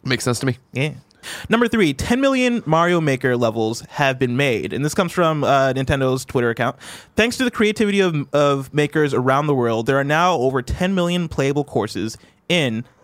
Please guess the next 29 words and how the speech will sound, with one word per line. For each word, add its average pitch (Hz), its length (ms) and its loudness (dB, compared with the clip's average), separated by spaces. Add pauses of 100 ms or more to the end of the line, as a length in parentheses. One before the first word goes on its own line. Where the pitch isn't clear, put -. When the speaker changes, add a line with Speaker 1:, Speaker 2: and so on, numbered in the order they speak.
Speaker 2:
Super 135 260 -4
Mario 120 240 2
Maker 107 180 -6
two. 110 320 -4 (240)
To 147 80 -4
celebrate, 175 420 2
you 156 80 -8
can 233 140 -2
now 226 160 2
upload 135 600 0 (200)
up 156 260 -4
to 147 140 2
one 131 160 0
hundred 190 380 -2
courses 113 600 -4 (160)
to - 60 -12
Course, - 300 -4 (100)
Course - 260 -2
World." - 280 -6 (560)
So, - 160 0
Speaker 1:
Wow. 135 120 4
Speaker 2:
yeah. 113 640 2
Yeah, 131 280 0
you 117 120 -2
can 151 80 0
upload 151 360 2
a 127 40 0
hundred 135 280 -2
courses. - 680 -4